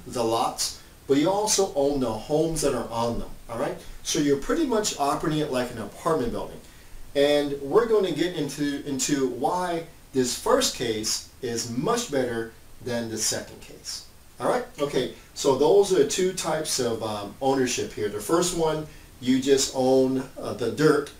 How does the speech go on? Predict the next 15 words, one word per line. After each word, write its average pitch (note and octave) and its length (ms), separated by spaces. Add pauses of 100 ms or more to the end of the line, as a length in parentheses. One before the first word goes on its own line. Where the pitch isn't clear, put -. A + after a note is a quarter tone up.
(120)
the A#2 140
land, A2+ 480
and A2+ 180
lease D3 260
out B2+ 200
the A2 80
lots. - 640 (400)
Take B2+ 240
care C3 120
of B2+ 40
the C#3 80
utilities. A2+ 720 (360)
The A#2 120
second A3 400
case, D3 500